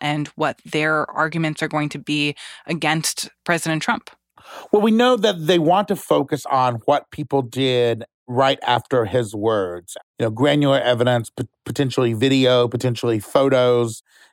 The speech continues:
Speaker 2: you know, lots of, of eyewitness testimony of what happened just in the moments after he went out to the ellipse outside the White House and gave, uh, that fairly incendiary speech.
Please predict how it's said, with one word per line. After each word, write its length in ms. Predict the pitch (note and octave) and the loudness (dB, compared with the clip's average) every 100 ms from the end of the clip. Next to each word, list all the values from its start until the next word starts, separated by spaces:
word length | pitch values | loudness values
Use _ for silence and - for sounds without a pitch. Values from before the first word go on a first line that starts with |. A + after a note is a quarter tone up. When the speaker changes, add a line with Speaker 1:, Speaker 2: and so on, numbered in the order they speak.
| - | -4
Speaker 2:
you 100 | C3 | 0
know, 140 | G#2 | 0
lots 360 | A2 B2 D3 - | 0 2 2 2
of, 340 | C3+ B2 A2 C3 | 2 2 -2 -2
of 340 | B2 A#2+ A2+ | 2 2 -2
eyewitness 720 | G#2+ B2+ C3 B2 C3+ C3 A#2 | -2 2 2 0 -2 -2 -4
testimony 600 | - C3 - B2 A#2+ A#2 A2+ | -2 -2 0 0 2 0 -2
of 120 | A2 | -2
what 160 | C#3 C3 | 0 0
happened 580 | - B2+ B2 A#2 A2+ G2+ - - - | 0 -2 0 -2 -4 -10 -18 -20 -14
just 340 | A#2+ D3+ C#3 - | -2 0 0 -2
in 80 | C3+ | 0
the 80 | |
moments 460 | B2 A#2+ A#2 A2+ G#2 A#2 | 2 2 2 0 -2 0
after 360 | B2 B2 B2+ | 0 0 -2
he 160 | A2+ B2 | 0 0
went 240 | A2+ A#2+ - | 0 -2 0
out 220 | A#2 B2 | -2 -2
to 120 | - A#2+ | -2 -2
the 160 | B2 | 0
ellipse 360 | G#2+ A#2 - - | 2 0 0 -2
outside 300 | A2 - G#2+ | 0 0 0
the 80 | A2 | 2
White 180 | G#2+ | 2
House 220 | G#2+ G#2 A#2+ | 2 0 -2
and 160 | A2+ | -2
gave, 340 | A#2 A2+ G#2+ - - - - | 0 2 0 -4 -20 -16 -4
uh, 80 | C3 | 2
that 240 | B2 G#2+ | 2 2
fairly 300 | B2+ B2 A#2+ | 0 2 0
incendiary 720 | A#2 - B2+ A#2+ A2+ G#2 G2+ | -2 -2 -2 2 2 4 2
speech. 600 | - - A2 F#2+ - - | -2 -6 -6 -6 -10 -14